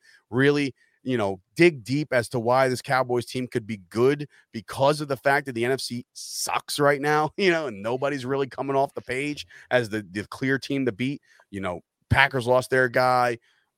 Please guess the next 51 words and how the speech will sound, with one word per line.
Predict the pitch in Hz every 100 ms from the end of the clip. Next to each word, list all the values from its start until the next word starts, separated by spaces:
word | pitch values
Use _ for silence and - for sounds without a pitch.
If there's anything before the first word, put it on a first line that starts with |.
| _ -
Tom | 135 135
Brady's | 123 131 127 - -
seventy-four | - 139 123 120 139 131
years | 123 120 117
old. | 117 110
You | 131
know | 147
what |
I |
mean? | 151
Like, | 147 131 -
there's, | 131 85
there's | 135 120
things | - 160 151
that | 139
are | 135 113 _ _ _
gonna | 135 131
work | 135 135
in | 123
the | 107
Dallas | 98 123 110
Cowboys' | - 113 104 -
favor. | 123 113 107
If | 107
you | 123 127
add | 151 160
some | 160 156
more | 139
star | - 143 156
power | 165 156 147 135
to | -
the | 135
wide | 131 139
receiving | 139 - 262 226 160
group, | 123 123 - _ _ _ _ _ -
I | 147
think | 156
Dak | 156 143
Prescott | 165 - 151 143
has | 135
himself | 135 - 131 131
another | 131 127
nice | 127 123 -
year. | - 90 _ -
And, | 127
and | 143 151
I, | 147
Aiden, | 175 165
the | 139
whole | 170 196
time | 165 165 190